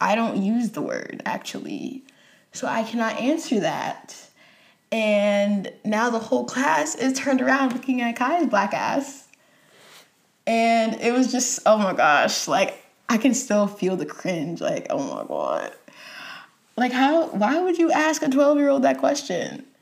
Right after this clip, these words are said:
And what was I supposed to say? <laughs> I'm like, "Oh, I don't know." So I went home and asked my mom, like, "Why do, why do we say nigga?"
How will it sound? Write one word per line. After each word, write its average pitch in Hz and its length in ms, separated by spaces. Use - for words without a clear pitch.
And 131 140
what - 380
was 277 140
I 285 140
supposed 269 300
to 269 80
say? 262 380
<laughs> - 40
I'm - 200
like, 311 260
"Oh, 359 380
I 233 80
don't 311 140
know." 302 260
So 254 320
I 202 180
went 208 160
home 233 400
and 180 100
asked 226 200
my 240 80
mom, 240 260
like, 214 160
"Why 175 220
do, 117 340
why 190 220
do 180 120
we 190 160
say - 360
nigga?" - 420